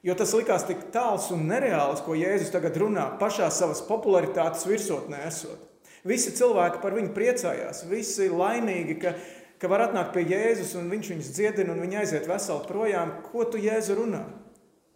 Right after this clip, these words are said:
Viņi baidījās arī jautāt, bailīgi, bet tomēr viņi Jēzum seko, Jeruzalemes virzienā. Bet šeit, kur mēs lasām, kad viņi ir pienākuši pašā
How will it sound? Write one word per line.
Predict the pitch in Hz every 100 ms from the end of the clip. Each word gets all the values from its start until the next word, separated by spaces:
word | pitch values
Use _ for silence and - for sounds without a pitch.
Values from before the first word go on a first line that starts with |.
| _ _ _ _
Viņi | 165 160
baidījās | 165 190 202 175 170 185
arī | 185 175
jautāt, | 202 240 233 208 202 - - - - _ _ _ _ _ _ _ _ _ -
bailīgi, | 143 175 196 240 247 240 208
bet | 208 208
tomēr | 226 214 185 185
viņi | 190 190
Jēzum | 196 175 170
seko, | - 180 180 160 - - - -
Jeruzalemes | 180 208 175 190 185 160 165
virzienā. | 175 156 135 101 - - _ _ _ _ _ _ _ _ _ _ _ _ _ _ _ _ _ _ -
Bet | 180 -
šeit, | 285 247 -
kur | 220 190
mēs | 175 196
lasām, | 254 - 208 180 170
kad | 185
viņi | 190 180 185
ir |
pienākuši | 233 233 190 180 185 175
pašā | - 226 - 175